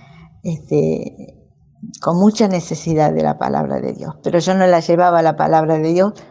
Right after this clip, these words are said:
porque no la sabía, no la sabía.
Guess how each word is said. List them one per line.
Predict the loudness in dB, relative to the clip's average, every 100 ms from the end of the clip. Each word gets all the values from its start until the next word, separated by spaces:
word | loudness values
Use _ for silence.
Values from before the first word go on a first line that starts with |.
| -20 _
porque | -4 -4 -4
no | 0 2
la | 0
sabía, | -2 -4 -2 -4 -4
no | -2 0
la | 2 0
sabía. | -2 -4 -4 -6 -8